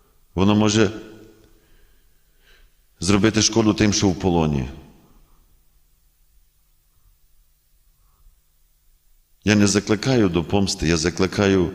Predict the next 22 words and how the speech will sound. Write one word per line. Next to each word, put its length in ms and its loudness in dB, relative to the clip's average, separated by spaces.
ворога 400 0
до 160 -4
покаяння. 760 -4
Покайтеся, 680 -2
поки 320 -6
маєте 400 -2
час. 540 -6
І 100 2
якщо 320 2
у 40 2
вас 260 0
всередині 640 2
ще 280 0
існує 340 0
якась 260 -2
злоба, 440 0
ненависть, 720 -4
женіть 420 -2
то 100 -2
від 140 -2
себе 300 -2
геть. 380 -4